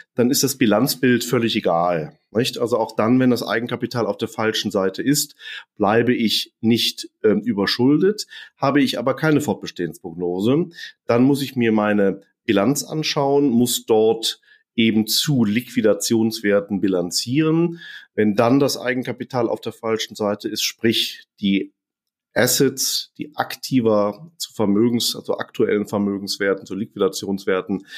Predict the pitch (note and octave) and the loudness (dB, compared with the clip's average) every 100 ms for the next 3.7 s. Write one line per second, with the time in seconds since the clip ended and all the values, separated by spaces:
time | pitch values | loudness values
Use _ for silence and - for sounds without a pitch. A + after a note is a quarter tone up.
0 | - - - A2+ A2 - G#2 G2+ G2 - | -14 -14 -2 0 0 0 0 2 2 0
1 | G#2 G2 F#2+ - A2 G#2 F#2+ F2 G#2+ B2 | 0 0 0 0 0 2 -2 -2 -2 0
2 | A2 G#2 A#2+ G#2+ F#2+ G2 F#2+ G2+ G2 G#2+ | 0 0 -2 -2 0 -2 -4 -4 -4 -6
3 | - A2+ G#2+ G#2 E2+ - - | -6 0 0 0 -2 -6 -20